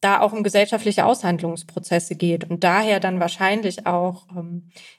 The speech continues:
die, der politische Extremismus oder die politischen Kampagnen, die dann dahinter stehen. Ja, damit würde ich das,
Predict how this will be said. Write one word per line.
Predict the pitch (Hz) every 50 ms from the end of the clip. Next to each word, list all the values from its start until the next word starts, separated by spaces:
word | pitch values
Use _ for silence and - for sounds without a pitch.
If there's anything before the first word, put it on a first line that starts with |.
| _ _
die, | - 190 196 190 196 190
der | 190 180 185
politische | 180 - 190 185 196 202 208 - 202 190 185 190 -
Extremismus | 202 196 - - - 196 208 208 208 208 190 185 185
oder | 175 170
die | 170 185
politischen | 180 - 185 175 190 190 180 - 175 175
Kampagnen, | - 190 180 175 - 196 202 196 180 170 170
die | 170 170 170
dann | 175 170 160 160
dahinter | 160 160 170 185 185 180 165 156
stehen. | - - - 151 151 156 151 156 - - _ _ _ _ _ _ _ 208
Ja, | 175 202 180 175 175
damit | 175 175 180 190 180 185 - - _ _
würde | 190 185 185 185 180 175 196 196 196
ich | - -
das, | 196 185 185 -